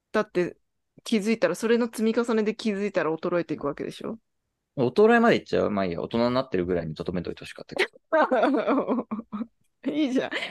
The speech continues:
Speaker 1: まあわかんないけどさ。そうなってく。話忘れちゃったよ。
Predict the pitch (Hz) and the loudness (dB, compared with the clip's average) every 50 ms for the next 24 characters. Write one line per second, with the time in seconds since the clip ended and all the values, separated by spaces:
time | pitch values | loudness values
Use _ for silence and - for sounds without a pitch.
0 | 659 _ _ 349 - - - 180 170 170 175 185 190 247 247 240 220 190 160 104 | -14 _ _ -20 -12 -4 -2 0 2 2 2 2 2 2 2 2 2 0 -4 -8
1 | - - - - _ _ - - 120 80 - _ _ _ _ _ _ _ - 170 | -8 -12 -14 -16 _ _ -6 -4 -4 -4 -4 _ _ _ _ _ _ _ -6 -4
2 | 170 175 170 170 175 175 _ - - - - - 90 - _ - - - - _ | -2 -2 0 -2 -2 -2 _ -10 -10 -10 -6 -8 -8 -8 _ -14 -20 -20 -20 _
3 | _ _ _ _ _ _ _ _ _ _ _ _ _ - 220 202 226 170 196 - | _ _ _ _ _ _ _ _ _ _ _ _ _ -12 -8 -6 -4 -4 -4 -2
4 | - 175 - - 202 190 - 220 220 - - 139 110 82 - 226 | -2 -2 -2 -2 -4 -2 0 -2 -2 -2 -4 -6 -6 -6 -8 -10